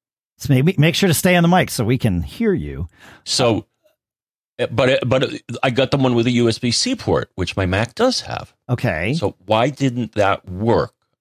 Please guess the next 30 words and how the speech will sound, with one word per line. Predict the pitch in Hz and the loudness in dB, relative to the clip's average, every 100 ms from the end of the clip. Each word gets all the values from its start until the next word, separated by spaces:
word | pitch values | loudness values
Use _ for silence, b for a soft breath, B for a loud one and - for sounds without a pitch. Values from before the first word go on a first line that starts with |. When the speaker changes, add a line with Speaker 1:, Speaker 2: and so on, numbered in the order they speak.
| _ | _
Speaker 2:
I | 98 | -4
guess | 160 185 | -2 0
my | 165 | 0
assumption | 113 - 147 147 - 104 90 | 0 0 -2 -2 -4 -4 0
was | 90 78 80 | -2 -2 -2
that | 92 87 - _ _ _ _ _ _ _ _ _ _ _ | 2 2 -2 _ _ _ _ _ _ _ _ _ _ _
the, | 92 85 82 | -6 -2 0
uh, | 78 73 71 - _ _ _ _ _ _ _ _ | 0 0 -2 -8 _ _ _ _ _ _ _ _
serial | - - 135 127 110 95 | -4 0 2 2 2 0
number | 90 80 80 73 - | -2 0 -2 -2 -2
of | 80 73 69 - _ - | -2 -2 -6 -20 _ -18
the | - | -16
key | - - 147 117 85 73 - _ _ _ _ _ _ _ _ _ - | -14 -6 -2 -2 -2 -6 -10 _ _ _ _ _ _ _ _ _ -4
is | 90 82 - | -2 0 -2
shared | - 135 120 90 80 | -2 0 2 2 -2
between | 92 - 98 85 82 | -8 -6 -4 -2 -4
the | 78 | -6
connections, | 98 87 - - 55 - | -6 -6 -6 -12 -14 -16
but | - 67 - _ _ _ | -14 -14 -14 _ _ _
I | - | -20
guess | - - | -20 -20
that's | - - - - | -20 -20 -20 -20
not | - _ | -20 _
the | - | -12
case. | 202 | -6
Speaker 1:
Oh, | 240 185 233 240 233 | 0 2 2 2 2
you, | 185 190 240 | 2 0 0
so | - 202 | -2 0
you | 180 165 262 277 | 0 2 0 0
think, | 233 - - 277 262 165 170 - - | -4 -10 -6 0 0 0 -2 -4 -14